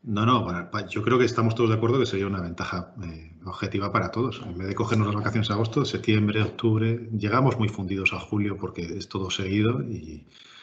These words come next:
y ese paraíso que teníamos, pues, se ha, se ha destruido. Mar, Mar, te voy a preguntar sobre el habeas corpus. Eh, otro de los chascarrillos o de los problemas que hemos tenido este verano es un vídeo de un policía local intentando poner una multa a una chica y ella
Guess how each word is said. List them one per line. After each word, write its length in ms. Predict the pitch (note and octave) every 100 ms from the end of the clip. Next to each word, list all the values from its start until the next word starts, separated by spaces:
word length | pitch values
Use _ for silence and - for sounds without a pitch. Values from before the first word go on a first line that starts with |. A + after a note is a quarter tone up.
| -
y 80 | -
ese 140 | A2
paraíso 420 | A2+ F#2+ G2+ G#2 G#2
que 80 |
teníamos, 580 | F#2+ G2 G#2 G#2+ A#2+ - -
pues, 140 | F2+
se 80 | -
ha, 160 | E2 E2
se 140 | -
ha 20 |
destruido. 500 | E2+ - - F2+ F2+ F2 _ - - - - - - _ _ _ _ -
Mar, 580 | A#2+ B2+ G#2+ - - _ _ _ _ - _ _ -
Mar, 480 | A#2 A#2 A2 - -
te 80 |
voy 100 | A#2
a 80 | C3
preguntar 480 | B2 A#2 A2 A2 A#2
sobre 680 | - G#2+ G2 G2+ G2 G2+ G#2
el 100 | A2
habeas 380 | G#2+ A#2 A2+ A2
corpus. 500 | B2 A#2+ A#2 G2 F#2
Eh, 400 | A#2+ A2 A2 A2+ B2+
otro 160 | A#2+
de 40 | B2
los 100 | A#2
chascarrillos 680 | A#2 - G#2+ A2+ A#2+ A2+ G2+
o 120 | G2
de 60 |
los 100 | F#2+
problemas 300 | - A2+ A#2
que 60 | A2+
hemos 160 | G#2+ A2
tenido 260 | A2 A2
este 180 | A2 G#2+
verano 300 | G#2 A#2 C3
es 100 | G#2+
un 120 | G#2
vídeo 640 | G#2 G#2 G2+ F#2+ F#2 F#2 F#2
de 200 | F#2+ F#2+
un 300 | - A2 A2
policía 420 | G#2+ G2 - G#2
local 280 | G2+ G2 G2+
intentando 380 | F#2+ F#2+ G#2
poner 180 | G#2+ F#2+
una 120 | G2
multa 360 | G2 G#2+ G#2 F#2
a 60 | F#2
una 200 | F#2 F2+
chica 480 | - A2+ G2+ A2
y 220 | F2+ E2+ F2+
ella 340 | F#2+ F2+ D#2+